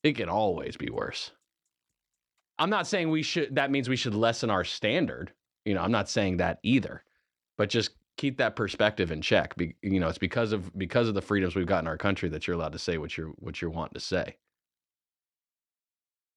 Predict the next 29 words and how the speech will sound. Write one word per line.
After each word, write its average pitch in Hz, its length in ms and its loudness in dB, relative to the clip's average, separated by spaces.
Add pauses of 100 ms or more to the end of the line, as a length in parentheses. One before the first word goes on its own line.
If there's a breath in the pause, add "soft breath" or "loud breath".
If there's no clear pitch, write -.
(300)
Some 101 140 2
of 127 120 2
it's 85 80 -4
crazy. 78 340 -4
I 190 120 2
say 285 140 -2
crazy 110 280 0
things 90 240 0
on 87 60 2
a 82 40 0
daily 78 240 -2
basis. 92 440 -4 (120)
Do 175 80 -2
you - 20 -2
think 220 140 2
I, 175 240 0 (420)
how 226 160 0
cra-, 180 280 0
scale 214 320 0
one 196 140 0
to 160 60 -4
ten, 143 200 0
how 135 100 2
crazy 123 300 0
are 110 40 2
the 101 60 -2
things 98 160 0
I 85 80 2
say? - 160 -6